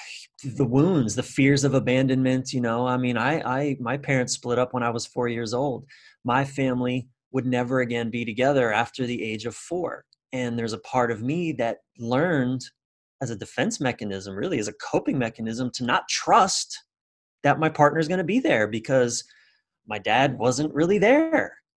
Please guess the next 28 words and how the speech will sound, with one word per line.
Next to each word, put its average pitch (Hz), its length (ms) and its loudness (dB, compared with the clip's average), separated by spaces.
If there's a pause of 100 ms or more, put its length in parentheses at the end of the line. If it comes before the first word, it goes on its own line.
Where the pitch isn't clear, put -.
And 139 180 0
so 156 220 4
it 160 100 0
became, 160 420 -6 (140)
it 151 60 -4
was 143 120 -6 (260)
dangerous 160 840 0 (320)
to 135 220 -2 (160)
expect - 680 -2
and 117 120 -8
hope, - 420 0 (580)
you 139 80 -2
know, 120 280 0 (400)
the, 139 100 0
the 135 120 0
one, 135 360 2
the - 80 -6
ones 139 220 2
I 127 80 6
love 131 240 4
the 120 60 -2
most 127 320 2
to - 80 -6
always 113 360 0
be 117 180 -6
there. 92 300 -4
Certainly 185 300 0
emotionally, 95 800 0